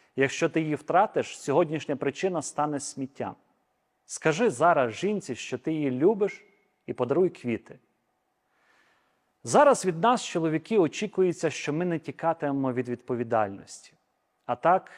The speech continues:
часто хочеться її перекласти на інших. За духовний ріст і розвиток — на вождя, чи то на пастора, якогось телепроповідника, загалом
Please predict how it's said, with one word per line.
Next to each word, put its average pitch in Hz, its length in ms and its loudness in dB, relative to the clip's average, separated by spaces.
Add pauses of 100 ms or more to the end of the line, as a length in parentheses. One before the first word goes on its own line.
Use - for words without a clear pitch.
(220)
часто 165 520 -2
хочеться - 520 -8
її 135 180 -4
перекласти 127 640 -2
на 117 100 -6
інших. 107 460 -10 (560)
За 127 140 2
духовний 180 460 4
ріст 196 360 0
і 156 120 0
розвиток — 165 680 0 (340)
на 113 120 0
вождя, 123 680 0
чи - 120 -10
то 110 140 -8
на 101 120 -8
пастора, 143 640 0 (520)
якогось 143 320 4
телепроповідника, 135 1040 0
загалом 165 540 4